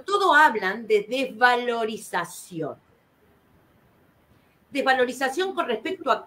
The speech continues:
qué? Si es una hembra, con respecto al macho, y si es un macho, con respecto a la hembra.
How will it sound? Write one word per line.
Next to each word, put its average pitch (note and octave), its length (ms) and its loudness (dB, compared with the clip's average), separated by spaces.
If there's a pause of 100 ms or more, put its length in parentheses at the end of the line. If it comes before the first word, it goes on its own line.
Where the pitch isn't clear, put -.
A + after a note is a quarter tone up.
(100)
qué? F3+ 260 -2 (880)
Si - 160 -6
es F3+ 80 -2
una G#3+ 240 -2
hembra, F4 420 0
con - 140 -2
respecto E3+ 400 -6
al B3 100 0
macho, C4 440 -2
y A#3+ 60 -8
si B3 120 -12
es B3 80 0
un D#4 160 -2
macho, D#4 320 0
con E4 80 -8
respecto E3 320 -6
a - 20 -4
la C#3 120 -6
hembra. C#3 360 -8